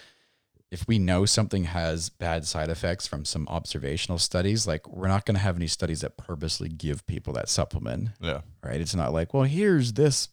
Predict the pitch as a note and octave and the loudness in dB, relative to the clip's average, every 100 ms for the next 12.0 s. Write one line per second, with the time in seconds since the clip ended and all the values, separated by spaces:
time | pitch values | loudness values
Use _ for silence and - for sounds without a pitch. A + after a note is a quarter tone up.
0 | _ - A2 A#2 - G#2+ F#2+ F2+ F#2+ C3 | _ 2 6 6 4 2 4 4 4 4
1 | G2 A2+ A2 G#2+ G2+ G#2+ A#2+ A2 - A2+ | 4 4 6 6 6 8 8 6 8 8
2 | G#2+ B2+ B2 D3 C#3 B2+ B2+ D3 B2 F#2 | 8 2 0 2 4 4 4 4 4 4
3 | - - - - - - G2+ C3+ - - | -2 -16 -16 -18 -14 2 4 6 4 6
4 | F2+ F2+ F2+ - - D#2 A2 B2 F#2+ E2+ | 6 6 2 -12 -4 6 6 6 4 0
5 | C2 - - - - - G2 F#2+ F#2 - | -2 -8 -18 -10 2 8 8 8 4 0
6 | - - - - G2+ A2 G#2 G2 - G2+ | -4 -4 -2 2 10 10 10 4 4 6
7 | G#2 G2+ E2+ F2+ E2 F2 F2 - - E2 | 6 4 4 2 4 4 4 0 -2 2
8 | F2 E2 E2+ - E2+ E2 D#2+ D#2+ E2+ - | 4 4 2 0 -2 -2 -2 0 0 0
9 | E2+ - D2+ E2+ D2 D#2 D#2 C#2+ D2 D2+ | 0 -2 -2 0 0 0 -2 0 0 0
10 | D2+ D#2+ D#2 C#2 - F2 D#2+ D#2 D2+ C#2+ | -2 -2 -2 -4 -2 -2 -2 -2 -2 -4
11 | D#2 D#2+ D#2+ - - G#2 - D#2 D2+ D2 | -4 -2 -2 -2 -2 -2 -2 -4 -4 -6